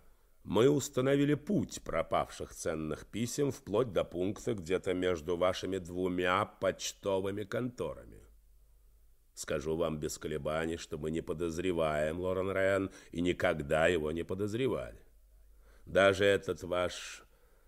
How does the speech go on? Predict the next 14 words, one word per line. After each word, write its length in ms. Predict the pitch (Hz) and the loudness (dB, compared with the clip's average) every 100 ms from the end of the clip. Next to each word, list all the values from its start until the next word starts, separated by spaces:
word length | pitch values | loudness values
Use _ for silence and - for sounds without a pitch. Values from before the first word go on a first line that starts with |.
| _ - - - | _ -20 -20 -20
необдуманный 1120 | 76 71 73 69 73 76 104 82 67 67 67 | -12 -4 0 0 0 2 2 2 -2 -6 -8
поступок 880 | - 67 - - 143 92 69 - - - _ - - _ - | -8 -8 -8 -4 -2 0 -2 -4 -14 -20 _ -20 -20 _ -6
подтверждает 1120 | - 80 - 87 85 73 71 95 131 131 131 - | -2 -2 0 2 2 0 4 6 6 4 0 0
наши 460 | 101 127 120 113 | 2 2 0 -2
подозрения 840 | 104 104 92 78 87 104 110 104 101 | 0 2 2 2 0 2 2 0 0
на 120 | 92 | 0
его 360 | 90 87 90 | 2 2 2
счёт. 480 | 92 - - - 95 - - - - - - - - - - - - - - - - | 0 -2 -4 0 0 0 -18 -20 -20 -20 -20 -20 -20 -20 -20 -20 -20 -20 -20 -20 -4
Однако 480 | 87 76 92 85 85 | -2 2 2 0 -2
предупреждение 1000 | 87 87 87 80 82 69 71 104 110 107 | -2 -2 -2 0 -2 -4 0 2 2 0
на 100 | 95 | 0
него 320 | 92 87 92 | 0 2 2
не 120 | 85 | 0
подействовало. 920 | 76 82 110 117 - - 71 67 62 | -4 -4 0 0 -2 -8 -8 -6 -8